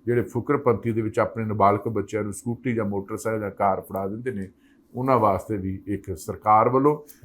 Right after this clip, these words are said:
ਟ੍ਰੈਫਿਕ ਵਿਭਾਗ ਤੇ ਬੱਚਿਆਂ ਦੀ ਜਾਨ ਨੂੰ ਧਿਆਨ ਵਿੱਚ ਰੱਖਦੇ ਹੋਏ ਇੱਕ ਸਖਤੀ ਨਾਲ ਫੈਸਲਾ ਲਾਗੂ ਕਰਨ ਦਾ ਉਪਰਾਲਾ ਕੀਤਾ ਗਿਆ ਕਿ ਅਗਰ ਟੀਨਏਜ ਬੱਚੇ, ਨਾਬਾਲਗ ਬੱਚੇ ਕਾਰ, ਮੋਟਰਸਾਈਕਲ, ਸਕੂਟਰੀ ਚਲਾਉਂਦੇ ਫੜੇ ਗਏ ਤਾਂ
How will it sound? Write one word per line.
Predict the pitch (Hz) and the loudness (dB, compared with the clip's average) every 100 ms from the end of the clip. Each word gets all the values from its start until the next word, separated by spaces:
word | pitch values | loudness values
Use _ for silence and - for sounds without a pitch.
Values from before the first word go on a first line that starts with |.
| - - | -16 2
ਟ੍ਰੈਫਿਕ | 139 135 151 | 4 6 4
ਵਿਭਾਗ | 147 160 156 | 2 2 4
ਤੇ | 165 | 2
ਬੱਚਿਆਂ | 123 143 - 180 170 | 4 0 2 2 4
ਦੀ | 165 | 4
ਜਾਨ | 135 127 131 | 4 4 4
ਨੂੰ | 135 127 | 0 0
ਧਿਆਨ | 139 110 | 2 2
ਵਿੱਚ | 110 107 117 | 0 0 2
ਰੱਖਦੇ | 104 104 117 | 2 2 -2
ਹੋਏ | |
ਇੱਕ | 110 104 | -2 -6
ਸਖਤੀ | - 117 - 139 | -6 -6 -4 -2
ਨਾਲ | 120 101 | 0 0
ਫੈਸਲਾ | 95 101 95 98 98 - - _ - | 2 0 0 0 -2 -4 -16 _ -4
ਲਾਗੂ | 107 107 95 98 | 4 4 4 2
ਕਰਨ | 110 92 92 | 4 4 2
ਦਾ | 98 104 | 0 0
ਉਪਰਾਲਾ | - 101 98 98 | -2 2 4 4
ਕੀਤਾ | 90 90 - 120 | 0 -2 2 4
ਗਿਆ | 131 | 4
ਕਿ | 101 104 | 4 2
ਅਗਰ | 92 98 | 0 -2
ਟੀਨਏਜ | 92 117 131 147 120 104 | -2 -2 0 2 2 2
ਬੱਚੇ, | 98 95 101 | -2 0 -2
ਨਾਬਾਲਗ | 98 98 110 117 | 2 4 4 4
ਬੱਚੇ | 104 98 - 104 101 _ _ _ _ _ _ - | 0 -2 -2 -4 -4 _ _ _ _ _ _ 4
ਕਾਰ, | 123 120 117 | 6 8 6
ਮੋਟਰਸਾਈਕਲ, | 104 107 - 117 120 104 113 104 | 4 0 0 0 4 2 2 -2
ਸਕੂਟਰੀ | - 123 - 113 | -2 -8 -4 -2
ਚਲਾਉਂਦੇ | 104 95 92 | 0 0 0
ਫੜੇ | - 110 143 | 0 0 2
ਗਏ | 120 | 0
ਤਾਂ | - 113 | 0 -4